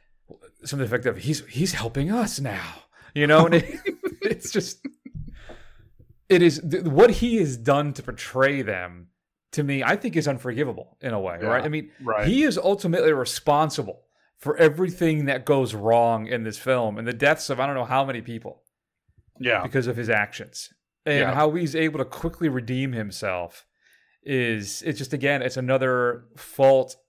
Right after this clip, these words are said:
Speaker 1: It's like you said, how shaky this whole thing is. It felt like it's, it's, it could collapse on itself at any point. It, and then don't even let me get into the whole fact with Samara We-, Samara Weaving, who plays Scarlet,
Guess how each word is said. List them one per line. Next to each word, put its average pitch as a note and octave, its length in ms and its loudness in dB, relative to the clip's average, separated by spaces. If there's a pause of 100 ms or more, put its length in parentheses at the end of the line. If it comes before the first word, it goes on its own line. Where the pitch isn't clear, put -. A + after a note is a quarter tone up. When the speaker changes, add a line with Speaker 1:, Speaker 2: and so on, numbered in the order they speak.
Speaker 1:
It's B2+ 120 -6
like C3 120 -4
you C3+ 60 -6
said, C3+ 260 0
how C#3 140 0
shaky D#3 720 -4 (280)
this C#3 200 0
whole D3 340 2
thing C3+ 280 -2
is. C#3+ 280 4
It A2 80 -4
felt D3+ 160 2
like E3 120 0
it's, - 140 -4
it's, D#3 240 -4
it D#3+ 100 -4
could - 160 -8
collapse C#3+ 560 2
on A2 120 -2
itself G2+ 500 -4 (360)
at B2+ 180 -2
any C#3+ 280 0
point. - 640 -4 (100)
It, - 240 -10 (380)
and E3 160 0
then E3+ 180 0
don't G3+ 180 0
even F#3 320 -6 (1300)
let F#3+ 100 -2
me F3+ 80 0
get D3+ 180 2
into F#3 200 0
the D#3 100 4
whole C#3 140 4
fact C#3+ 300 0
with A#2+ 120 -2
Samara D3 440 2
We-, C#3+ 280 -4 (160)
Samara C#3 380 2
Weaving, D3 340 0
who B2 100 -4
plays B2+ 300 0
Scarlet, D#3+ 640 2